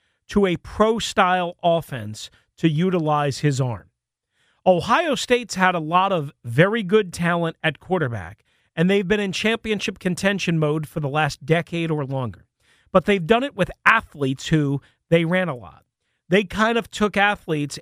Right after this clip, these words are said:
and turned it into a run first, throw when you have to type scenario. And it was exact opposite with Dwayne. He put the ball exactly where it needed to be on literally every throw he threw.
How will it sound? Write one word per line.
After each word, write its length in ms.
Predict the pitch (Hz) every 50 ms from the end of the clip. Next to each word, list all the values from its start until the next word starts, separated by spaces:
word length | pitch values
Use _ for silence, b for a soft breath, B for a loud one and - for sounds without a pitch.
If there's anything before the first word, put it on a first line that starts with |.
| -
and 160 | 175 170 165 -
turned 260 | 165 170 185 185 175
it 80 | 175
into 320 | 180 180 175 156 160 156 160
a 80 | 147
run 380 | 127 123 139 165 170 185 196 175
first, 460 | - - - 151 147 147 139 - - b b b b b b _
throw 320 | _ - - 185 185 190 196
when 220 | 190 196 190 180
you 140 | 175 170 143
have 280 | 123 147 165 156 143 -
to 180 | - 170 143 139
type 320 | - 139 147 143 135 -
scenario. 520 | - - 151 147 139 123 110 90 78 - - _ - 175
And 100 | 180 185
it 40 |
was 180 | 180 180 160 147
exact 760 | 165 147 139 139 139 139 139 143 165 196 208 214 214 _ _ - _ _ -
opposite 560 | 180 175 170 170 - 143 - - - 113 95 _ _ _ _ _ _ _ _ _ -
with 220 | 147 165 165 -
Dwayne. 320 | - 160 156 147 120 82 - _ _ _ _ _ _ _
He 200 | - - 262 285
put 280 | - - - 269 269 -
the 80 | 254 196
ball 300 | 180 185 170 165 165 151
exactly 840 | 131 117 104 104 113 123 127 156 185 214 233 - - - 240 226
where 240 | 214 208 202 196 196
it 100 | 196 -
needed 320 | 175 160 170 170 165 160 156
to 80 | 156
be 180 | 139 147 139 139
on 460 | 143 139 143 139 135 131 127 139 156
literally 600 | 214 247 240 226 190 175 151 127 127 123 120 - _ _ -
every 520 | 196 196 185 160 170 175 180 196 190 175
throw 500 | - - - 165 160 143 135 120 113 120 _ _ _ _ _ _
he 180 | - 160 151 135
threw. 380 | - - 156 151 120 82 -